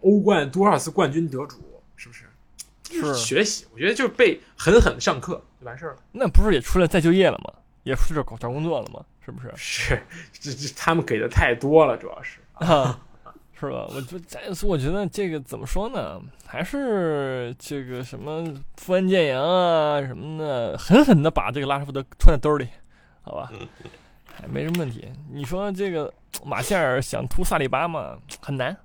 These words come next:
Speaker 2: 啊，加布莱尔什么的，
Speaker 1: 嗯。
Speaker 2: 对吧？一下把你
Speaker 1: 伟哥
Speaker 2: 逮捕了。
Speaker 1: 啊，伟哥直接上来哐哐找你。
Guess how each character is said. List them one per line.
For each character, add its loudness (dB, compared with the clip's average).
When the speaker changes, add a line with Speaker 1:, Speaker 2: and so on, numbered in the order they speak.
Speaker 2:
啊， -20
加 -4
布 -4
莱 -2
尔 -4
什 -8
么 -12
的， -10
Speaker 1:
嗯。 -14
Speaker 2:
对 -16
吧？ -14
一 -14
下 -2
把 -2
你 -6
Speaker 1:
伟 6
哥 8
Speaker 2:
逮 10
捕 -8
了。 -14
Speaker 1:
啊， -4
伟 2
哥 6
直 0
接 6
上 2
来 -2
哐 0
哐 2
找 -4
你。 -16